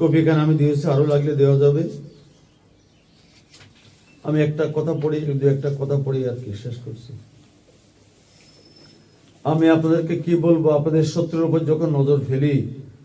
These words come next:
চিন্তার জগতে আপনাদের অবস্থান নিয়ে যখন ভাবি,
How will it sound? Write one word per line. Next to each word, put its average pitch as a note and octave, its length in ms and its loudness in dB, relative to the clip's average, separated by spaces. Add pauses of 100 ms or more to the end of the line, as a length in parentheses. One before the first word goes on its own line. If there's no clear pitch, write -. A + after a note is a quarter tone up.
(180)
চিন্তার E3+ 420 2
জগতে E3+ 380 2
আপনাদের D#3+ 420 2
অবস্থান D3+ 440 0
নিয়ে D#3 140 0
যখন D3 220 0
ভাবি, A#2 440 -2